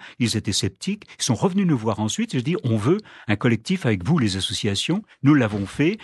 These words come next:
Nous avons fait une conférence de presse, d'ailleurs, à l'Assemblée nationale, présidée par Jacques Miard,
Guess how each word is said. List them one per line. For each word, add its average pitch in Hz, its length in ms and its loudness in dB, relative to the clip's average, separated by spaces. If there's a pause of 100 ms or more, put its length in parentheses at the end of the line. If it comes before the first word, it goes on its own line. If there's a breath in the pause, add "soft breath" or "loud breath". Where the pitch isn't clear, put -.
(120 loud breath)
Nous - 80 -2
avons 110 60 2
fait - 140 -2
une 98 80 0
conférence 107 420 -2
de 101 80 -2
presse, 107 300 -2
d'ailleurs, 92 260 -2
à 120 80 2
l'Assemblée 113 360 0
nationale, 101 520 -2
présidée 104 400 0
par 98 160 -2
Jacques 95 240 -2
Miard, 101 300 2